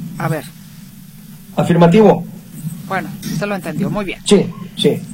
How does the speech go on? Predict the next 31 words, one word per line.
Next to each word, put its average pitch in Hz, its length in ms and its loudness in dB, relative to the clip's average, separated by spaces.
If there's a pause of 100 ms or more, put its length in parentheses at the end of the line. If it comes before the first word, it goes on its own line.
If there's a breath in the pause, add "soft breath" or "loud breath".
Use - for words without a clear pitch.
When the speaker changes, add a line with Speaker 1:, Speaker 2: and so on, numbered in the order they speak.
(200)
Speaker 1:
Señora 269 440 2
Ángeles, 180 400 -4
mi 226 60 0
esposo 311 340 -4
está 320 160 -2
en 285 60 2
régimen 247 460 -2
de 220 520 -2
arrendamiento. 180 840 -4 (240)
Si - 180 -4
uno 269 180 2
de 302 120 0
sus 240 200 -8
inquilinos 202 600 -6
no, 208 160 -4 (160)
no 226 160 -2
quiere 240 220 -2
factura, 202 560 -6 (160)
¿puedo 233 200 0
hacer 247 240 -2
recibo 233 360 -4
genérico 214 580 -4
o 190 80 -4
cómo 220 300 -4
declaro 208 320 -4
mis 190 180 -8
impuestos 202 440 -6
si 185 80 -8
no 180 120 -6
emito 185 240 -8
factura? 202 540 -6